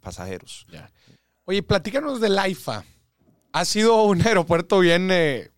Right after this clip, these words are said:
Speaker 2: digo, de bastante debate aquí en México. Me gustaría tener tu punto de vista como extranjero y como, bueno, operador del,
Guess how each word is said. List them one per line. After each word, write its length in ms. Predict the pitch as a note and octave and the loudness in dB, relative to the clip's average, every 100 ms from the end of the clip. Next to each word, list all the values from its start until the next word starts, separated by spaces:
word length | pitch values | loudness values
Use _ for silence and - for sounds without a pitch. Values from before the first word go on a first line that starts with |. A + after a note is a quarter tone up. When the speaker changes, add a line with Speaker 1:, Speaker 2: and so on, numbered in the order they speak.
| - D3+ | -18 -6
Speaker 2:
digo, 240 | F3 C#3+ | 0 0
de 140 | C3+ C3+ | 0 -2
bastante 840 | C3+ C3 C3+ - - D#3+ D#3+ F#3 | -4 -4 -4 -4 -6 -6 -6 -4
debate 680 | E3+ C3+ C#3+ - D#3+ D#3+ - _ _ _ - | -2 0 -2 -2 -6 -6 -8 _ _ _ -10
aquí 260 | B2 C#3+ | -6 -4
en 100 | D3+ | -2
México. 520 | E3 F3 D#3 - A2 _ | -2 -4 -4 -10 -14 _
Me 100 | C3 | -8
gustaría 460 | C3+ B2+ C3+ C3 C#3 | -6 -6 -4 -2 -2
tener 440 | - D#3+ D3+ D3 - _ _ _ - | -2 0 -2 -2 -12 _ _ _ -6
tu 180 | C3+ G#2 | -6 0
punto 460 | C3+ C#3+ C#3 E3+ | 0 0 0 2
de 100 | D3+ | 2
vista 380 | B2 B2+ - D3+ | 2 -2 -2 -4
como 280 | - A#2+ A2+ | -4 -6 -6
extranjero 840 | - - A2 G#2+ - C3+ C3+ E3+ F3 | -6 -8 -6 -8 -4 -2 2 0 0
y 100 | D3 | -6
como, 340 | C#3 A#2+ G2+ | -6 -6 -4
bueno, 220 | A2 F3+ | -4 -2
operador 760 | G#2 - F#2+ F#2 F2 F#2+ D#3+ D4 | -4 -6 -8 -6 -6 -2 -4 -4
del, 260 | B3 B2 | -8 -10